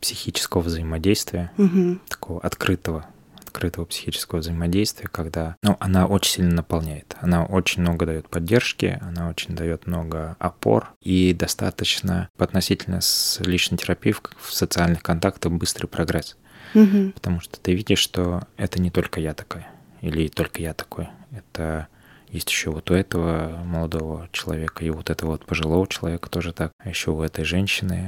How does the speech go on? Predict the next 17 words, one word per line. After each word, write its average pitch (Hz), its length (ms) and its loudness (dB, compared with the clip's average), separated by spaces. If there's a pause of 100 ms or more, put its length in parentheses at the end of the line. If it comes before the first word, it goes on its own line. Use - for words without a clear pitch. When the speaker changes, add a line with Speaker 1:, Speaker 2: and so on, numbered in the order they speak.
Speaker 1:
а 82 60 2
еще 82 220 2
вот 85 180 2
супер 85 320 0
вот 82 220 -2
этой 80 280 0
успешной 80 480 -2
женщины 80 360 0
тоже 98 260 4
оказывается 82 540 -2
так. - 260 -4 (160)
И 85 320 -2
это - 240 0
очень 90 320 0
так - 380 -4
расширяет 92 680 2
тебя, 92 420 -2